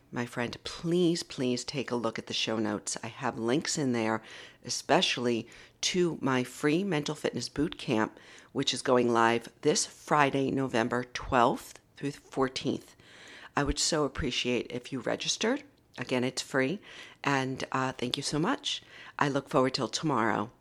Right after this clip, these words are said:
and I acknowledge you for listening, and thank you from the bottom of my heart.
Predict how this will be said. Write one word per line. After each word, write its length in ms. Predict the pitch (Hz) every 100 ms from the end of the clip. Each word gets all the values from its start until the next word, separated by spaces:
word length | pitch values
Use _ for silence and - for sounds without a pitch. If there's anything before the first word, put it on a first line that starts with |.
| -
and 200 | 156 -
I 120 | - 147
acknowledge 600 | 143 147 196 254 - -
you 280 | 151 127 - - _ _ _ _
for 180 | - 151
listening, 540 | 135 127 - 110 110 113 _ _ _ _ -
and 220 | 143 -
thank 340 | 147 143 -
you 180 | 110 110
from 240 | - 131
the 80 | 120
bottom 300 | 127 117 123
of 100 | 123
my 140 | 131 135
heart. 400 | - 110 -